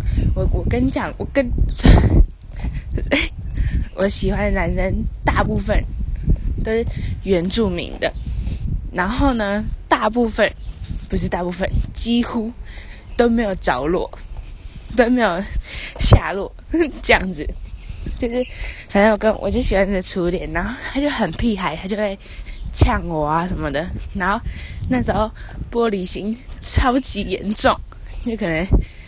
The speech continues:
他讲一句什么你，你的不好，你就会干，玻璃心直接碎，真的，不用，不用，不用，就是那种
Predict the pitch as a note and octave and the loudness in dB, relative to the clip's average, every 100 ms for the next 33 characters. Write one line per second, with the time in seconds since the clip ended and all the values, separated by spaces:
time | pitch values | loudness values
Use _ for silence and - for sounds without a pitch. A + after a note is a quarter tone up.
0 | - A#3 A#3 G3+ D#3+ F3 G#3+ G#3+ - - | -8 -4 -2 -2 -2 -2 0 -2 -4 -12
1 | - - G3 E3 E3+ F#3+ F#3 - F3+ E3+ | -12 -8 -4 -2 0 0 -2 -2 0 0
2 | - A#3 - A#3 - E3 D#3+ G#3+ G#3+ A#3 | 0 -2 -2 -4 -4 -4 -4 -4 -6 -6
3 | A3 - - - A3+ - - - - - | -10 -14 -16 -8 -8 -8 -14 -14 -12 -10
4 | - B3 A#3 G#3 G3+ A3 G#3 F3 F#3 - | 0 4 4 4 2 0 0 0 0 -2
5 | - A#3+ E3+ D#3+ G3 G#3+ E3 F3 - - | -4 0 -2 -2 -4 -4 -4 -12 -14 -10
6 | - - A#3 C#4 - - - - - A#3+ | -6 0 0 0 -6 -10 -10 -12 -4 -2
7 | B3 D#4+ - - - - - A3+ C4 C4 | -2 -4 -10 -12 -8 -6 -2 -2 0 -2
8 | C4+ A#3+ E3 | -2 -2 -4